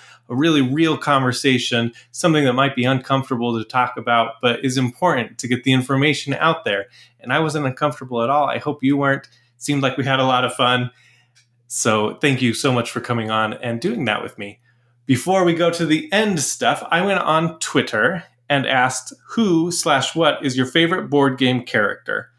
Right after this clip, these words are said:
Also, real quick note, I have been sick this whole week, so there is a good chance I'm not gonna edit this end piece, so forgive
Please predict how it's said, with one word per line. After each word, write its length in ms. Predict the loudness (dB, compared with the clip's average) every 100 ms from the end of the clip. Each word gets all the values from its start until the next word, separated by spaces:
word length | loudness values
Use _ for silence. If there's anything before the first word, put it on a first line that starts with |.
| _ _ _
Also, 580 | -2 0 0 0 0 -4 -4
real 200 | 0 0
quick 280 | 0 -2 -2
note, 300 | -4 -4 -2
I 120 | 0
have 220 | 0 -2
been 160 | -2 -2
sick 420 | -2 -2 -4 -6
this 220 | -6 -6
whole 240 | 0 0 2
week, 320 | -2 -4 -12 -20 -20 -18
so 280 | -6 0 0
there 240 | 2 0
is 160 | 2 0
a 60 | -2
good 220 | -2 -2
chance 280 | 0 0 0
I'm 120 | 0
not 240 | 0 0
gonna 180 | 0 0
edit 400 | 0 -2 -2 -4
this 240 | -6 -8 -6
end 340 | -2 0 -2 -4
piece, 500 | -2 -2 -2 -8 -14 _ _
so 180 | -8 -4
forgive 460 | -2 -4 0 0